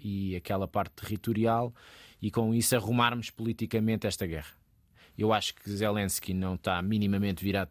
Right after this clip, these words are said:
para este cenário, portanto é um tudo ou nada. Eh, para isso precisa de, eh, material no, no terreno e precisa de o usar convenientemente de forma a ir, eh, empurrando as tropas russas para,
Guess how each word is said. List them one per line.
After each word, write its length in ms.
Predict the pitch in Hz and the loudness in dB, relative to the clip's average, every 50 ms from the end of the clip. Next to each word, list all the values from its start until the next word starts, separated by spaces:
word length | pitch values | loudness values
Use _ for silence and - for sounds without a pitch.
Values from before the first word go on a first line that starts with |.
| _ | _
para 80 | - 98 | -4 -2
este 180 | 95 90 - - | -2 -2 -2 -2
cenário, 460 | - - 110 113 120 131 135 135 123 | 0 2 2 2 2 0 -2 -6 -8
portanto 320 | - - - 87 80 - | -10 -10 -10 -8 -4 -2
é 20 | 92 | -2
um 120 | 92 90 | -2 -2
tudo 200 | - 104 90 92 | -4 -2 0 0
ou 80 | 90 90 | 0 0
nada. 400 | 92 95 104 113 117 117 117 - - - - _ - - - - - - - - - - _ - | 0 0 -2 -2 -4 -8 -12 -14 -20 -20 -20 _ -20 -20 -20 -20 -20 -20 -20 -20 -20 -20 _ -4
Eh, 160 | 98 98 95 | -4 -4 -2
para 160 | - 113 110 | 0 -2 -2
isso 180 | 107 104 - - | -2 -2 -4 -6
precisa 520 | - - - - 117 110 101 98 107 101 | -4 -4 -2 0 0 0 2 0 0 -2
de, 500 | 90 95 101 101 101 98 95 92 87 78 - - | 0 0 0 0 2 2 0 0 -2 -4 -8 -12
eh, 440 | 78 76 73 71 71 69 67 73 | -12 -12 -10 -10 -10 -10 -12 -10
material 640 | 73 80 90 - - 101 101 104 101 98 95 90 87 - _ _ _ _ _ _ _ _ _ _ _ _ _ - - - | -8 -8 -6 -4 -2 0 0 2 2 0 -2 -4 -6 -12 _ _ _ _ _ _ _ _ _ _ _ _ _ -20 -20 -12
no, 180 | - 85 92 82 - - | -8 -8 -8 -8 -6 -4
no 140 | 107 107 101 | -4 -4 -4
terreno 460 | - - 104 95 117 113 110 110 104 - | -4 -6 -2 0 2 2 2 0 -2 -4
e 100 | 117 113 | -6 -6
precisa 320 | - - - 117 104 113 | -4 -2 0 0 2 2
de 100 | 101 110 | 2 2
o 80 | 120 120 | 2 2
usar 460 | 120 117 98 92 123 123 123 117 104 | 2 2 2 2 4 4 4 2 0
convenientemente 880 | - - 117 107 92 98 107 107 107 101 - - 110 110 110 104 92 - _ | -2 -6 -6 -6 -2 -2 0 0 0 -2 0 2 2 2 2 0 -2 -6 _
de 60 | - | -14
forma 580 | - - - 117 113 107 104 101 98 90 82 85 - _ _ _ | -12 -2 0 2 2 2 2 -2 -4 -6 -8 -10 -14 _ _ _
a 180 | - 95 95 95 | -4 -4 -2 0
ir, 420 | 98 101 101 98 85 90 87 90 - - _ _ - - - - - _ _ | 0 0 0 0 0 -2 -6 -6 -10 -16 _ _ -20 -20 -20 -20 -20 _ _
eh, 460 | - - 95 95 92 87 87 85 85 85 | -8 -4 -2 -2 0 0 -2 -2 -2 0
empurrando 640 | 113 120 110 - - 107 92 - 120 113 110 98 101 | 0 0 0 0 -2 -4 0 0 0 0 -2 -4 -6
as 100 | 92 - | -8 -4
tropas 360 | - 107 98 - 107 101 98 | -4 -4 -4 -2 -2 -4 -2
russas 360 | 95 107 98 - - 92 - | -2 -4 -4 -4 -6 -6 -8
para, 540 | - - 95 92 92 90 87 82 82 - | -6 -4 -4 -4 -2 -2 -4 -6 -8 -12